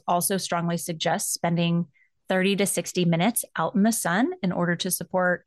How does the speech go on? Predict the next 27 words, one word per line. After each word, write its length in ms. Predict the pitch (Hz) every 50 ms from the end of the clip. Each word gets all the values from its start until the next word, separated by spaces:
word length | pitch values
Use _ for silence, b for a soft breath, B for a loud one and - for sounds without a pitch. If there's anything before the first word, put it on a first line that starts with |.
| _
the 140 | - 165 190
body's 400 | 170 170 175 175 175 180 180 170
production 640 | - - _ - 220 185 180 175 - - 214 233 247
of 120 | 247 - 165
vitamin 340 | 175 170 170 170 165 165 160
D. 400 | - 240 269 262 247 254 247 - -
And 180 | 190 185 180 -
if 220 | 190 185 180 - -
for 240 | - 185 180 175 - -
any 220 | 175 180 180 180
other 200 | 180 170 175 170
health 300 | 165 - 208 202 196 - - _
reasons 640 | 190 196 196 196 180 196 185 180 180 180 175 -
like 400 | 165 156 156 160 160 156 - - _
sun 300 | - - - 175 170 165
sensitivity, 840 | 143 - 170 156 - 165 - 247 240 226 208 214 208 196 202 214 -
you 140 | _ 180 180
might 160 | 180 180 -
want 120 | 185 175 170
to 60 | 165
supplement 640 | - - - 170 - - 196 190 202 202 208 - -
the 60 | 214
vitamin 400 | 185 202 196 208 202 202 202 196
D 320 | 185 196 202 202 202 - -
in 80 | 175
your 140 | 165 165 160
diet. 560 | 151 - 165 170 175 190 214 226 226 - -